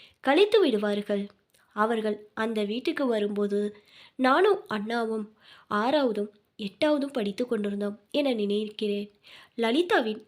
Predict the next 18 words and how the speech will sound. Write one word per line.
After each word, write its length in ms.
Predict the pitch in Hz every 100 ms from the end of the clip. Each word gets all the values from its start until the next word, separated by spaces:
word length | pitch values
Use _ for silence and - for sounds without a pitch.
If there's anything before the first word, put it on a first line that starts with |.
| _
இரண்டாவது 500 | 214 202 240 294 277
மகனுக்கு 480 | 240 202 202 196 202 208 _ _
வரன் 320 | - 226 349 -
பார்த்து 260 | 311 -
முடித்தார்கள். 640 | 240 202 202 208 202 202 202 - - - - -
கல்யாணம் 440 | - 285 403 453 349
முடிந்த 260 | 240 214
கையோடு 460 | 202 214 208 202 208 208 - _
எல்லோரும் 480 | 214 208 208 208 226
குடும்பத்தோடு 600 | 233 240 285 277 214 208 208 -
வெளியூர் 380 | - 269 392 440
சென்று 300 | 381 233 208
விட்டார்கள். 480 | 208 202 202 202 208 202 _ - _
மகன்கள், 540 | 220 220 277 302 226 233 _ _
மருமகள்கள் 640 | 214 226 285 330 240 202 202 _
எல்லோரும் 480 | 220 208 214 214 214 -
அப்படியே 460 | 202 202 220 226 220 214 _
விமானம் 440 | - 254 349 392